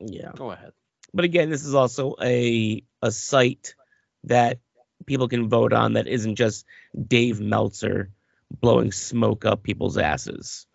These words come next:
Speaker 2: Oh, yeah, fuck
Speaker 1: So,
Speaker 2: Meltzer, too. I just, it's
Speaker 1: that's,
Speaker 2: like
Speaker 1: that's all it is. It's a bullshit way to, to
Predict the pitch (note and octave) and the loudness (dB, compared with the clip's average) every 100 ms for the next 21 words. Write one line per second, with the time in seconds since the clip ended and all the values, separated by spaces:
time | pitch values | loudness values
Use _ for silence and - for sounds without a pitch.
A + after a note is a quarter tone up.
0 | _ D#4+ G#3+ B2 B3 - C3 A2+ A2 - | _ 4 4 4 0 4 6 6 4 0
1 | C3+ C3+ C#3 A#2 - B2+ - - - _ | -4 -4 -6 -8 -6 -6 -8 -18 -20 _
2 | _ _ - D#3 E3 D3+ D#3+ F#3 D#3 B2+ | _ _ 2 6 6 4 2 6 4 4
3 | G#2+ C#2+ C3 - - C#3 C#3 B2 C#3 C#3+ | 2 -4 -10 -10 -6 -2 0 2 2 2
4 | C3 - B2+ B2 - B2+ A#2 A#2 - - | 0 2 2 2 -2 0 2 -2 -4 -10
5 | - - | -4 -4